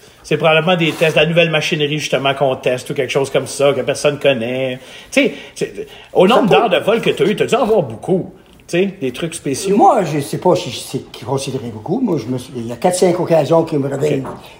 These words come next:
Speaker 2: vite, là, comme ça, là. Puis il y en a d'autres, des fois, qu'on regarde, puis des fois, on se regarde les deux pilotes, puis on regarde l'affaire, puis on regarde les deux pilotes, puis on regarde.
Speaker 1: <laughs>
Speaker 2: On sait pas si c'est ce que, qu'on vient de voir, là. Mais, mais
Speaker 1: Puis,
Speaker 2: c'est
Speaker 1: puis
Speaker 2: des discussions. Mais normalement, on garde ça entre nous autres.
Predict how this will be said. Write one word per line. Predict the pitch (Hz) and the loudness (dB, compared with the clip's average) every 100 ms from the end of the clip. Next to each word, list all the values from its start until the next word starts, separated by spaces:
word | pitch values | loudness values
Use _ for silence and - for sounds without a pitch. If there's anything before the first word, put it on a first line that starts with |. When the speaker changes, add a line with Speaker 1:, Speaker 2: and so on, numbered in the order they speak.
| - | 2
Speaker 2:
vite, | 170 - | 4 4
là, | 190 | 2
comme | - 139 | 2 0
ça, | - 247 | 2 2
là. | 262 269 - - - _ - | 2 -4 -12 -20 -20 _ -2
Puis | 135 | 0
il | |
y | |
en | 139 | 2
a | 139 | 6
d'autres, | 190 165 | 6 6
des | 160 | 4
fois, | 208 | 4
qu'on | 208 170 151 143 | 4 4 4 2
regarde, | 123 120 185 220 | -2 0 2 0
puis | 175 | -2
des | 147 | -2
fois, | 190 | 2
on | 180 | 2
se | 143 | 0
regarde | 131 165 | -2 -2
les | 160 | 0
deux | 156 | -2
pilotes, | - 151 226 | -2 2 2
puis | - | 2
on | 170 | -2
regarde | 151 170 165 | 0 0 0
l'affaire, | 160 - 254 | 0 0 0
puis | 220 | 0
on | 185 | -2
regarde | 175 180 | -2 -4
les | |
deux | 170 165 | -4 -4
pilotes, | 190 233 - | -2 -2 2
puis | 190 | 2
on | |
regarde. | 190 190 226 - 320 - | 2 4 2 4 0 0
Speaker 1:
<laughs> | - 320 | 0 0
Speaker 2:
On | - | 2
sait | - | 2
pas | 233 190 | 2 2
si | 175 247 - - | 0 -2 0 2
c'est | 196 - 139 | 4 2 -2
ce | - | -4
que, | 202 196 | 0 0
qu'on | 175 | 2
vient | 180 165 | 2 2
de | 156 | 4
voir, | 151 269 | 6 6
là. | 320 339 349 - - - - - - | 6 2 -8 -12 -12 -14 -16 -12 -2
Mais, | 202 330 - | -2 -2 0
mais | 156 156 151 147 143 139 123 117 | 4 6 6 6 4 2 0 -4
Speaker 1:
Puis, | - | 0
Speaker 2:
c'est | - | 0
Speaker 1:
puis | 175 | 4
Speaker 2:
des | 175 | 2
discussions. | 170 135 - 156 175 214 - - - | 2 -4 -6 2 4 4 -2 -16 -4
Mais | 139 | 2
normalement, | 160 214 220 208 226 196 | 6 6 6 4 4 4
on | |
garde | 175 165 | 2 2
ça | 208 | 4
entre | 185 165 | 4 2
nous | 135 | -4
autres. | 135 | -6